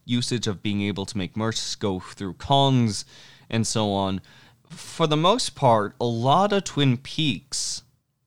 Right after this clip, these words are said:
is leading to a conclusiveness that lives on in small ways through the people that are inspired to make their own works, that we see so many references to things such as the Red Room, to fan works that are overall taking on these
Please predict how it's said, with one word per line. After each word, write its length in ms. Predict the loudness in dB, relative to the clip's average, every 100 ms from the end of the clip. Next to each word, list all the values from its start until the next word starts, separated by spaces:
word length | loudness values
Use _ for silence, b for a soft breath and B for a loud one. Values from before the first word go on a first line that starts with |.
| _
is 200 | 0 0
leading 520 | 0 0 0 0 0
to 360 | -2 -2 -2 -2
a 240 | 0 0 0
conclusiveness 800 | -4 -4 -4 -4 -2 -2 -2 0
that 220 | 0 0 B B B
lives 340 | 4 4 6 4
on 220 | 4 4
in 100 | -2
small 440 | 0 4 6 6
ways 420 | 4 4 2 0
through 260 | -2 -2 -4 B B
the 80 | -6
people 340 | -2 0 0 4
that 140 | 4
are 120 | 4
inspired 500 | 2 -2 2 4 2
to 100 | 0
make 180 | -2 0
their 180 | -4 -2
own 360 | -4 -2 -2 -2
works, 340 | 0 0 -2
that 100 | -4
we 100 | -4
see 240 | -4 -4 -4
so 180 | -2 -2
many 160 | -2
references 720 | -2 -2 -2 -4 -6 -6 -6
to 260 | -2 0 0
things 300 | 0 -2 -2
such 220 | -4 -4
as 100 | -6
the 100 | -6
Red 300 | -4 -4 -4
Room, 300 | -6 -4 -6 B B -4
to 180 | -4
fan 540 | -4 -4 0 2 2 0
works 260 | -4 -4
that 160 | -4 -2
are 160 | -2 -4 -2
overall 380 | -2 2 2
taking 420 | 2 -2 -4 -4 -2
on 220 | -2 -2
these 260 | -4 -6